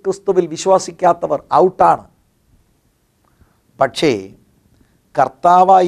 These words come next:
യേശു ക്രിസ്തുവിൽ വിശ്വസിക്കുന്നു എന്ന് പറഞ്ഞിട്ട് കർത്താവിൻ്റെ വചനം അനുസരിക്കാത്തവർക്ക്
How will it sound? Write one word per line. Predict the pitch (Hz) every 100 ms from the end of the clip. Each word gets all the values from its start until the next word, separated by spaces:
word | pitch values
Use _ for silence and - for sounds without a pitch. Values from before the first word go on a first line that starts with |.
| 160
യേശു | 185 185 175 -
ക്രിസ്തുവിൽ | 185 - 190 180 180 185 - 120
വിശ്വസിക്കുന്നു | 143 - 185 180 190 185 180 185 180 185 190 147 151
എന്ന് | 170 180 185 - _ 143
പറഞ്ഞിട്ട് | 143 175 170 - 104 - _ _ _ _ _ _ _ _ _ _ _ _ _ _
കർത്താവിൻ്റെ | 120 - - 185 185 185 180 147 131
വചനം | 151 165 185 185 156
അനുസരിക്കാത്തവർക്ക് | 175 - 180 185 - 180 175 180 175 170 175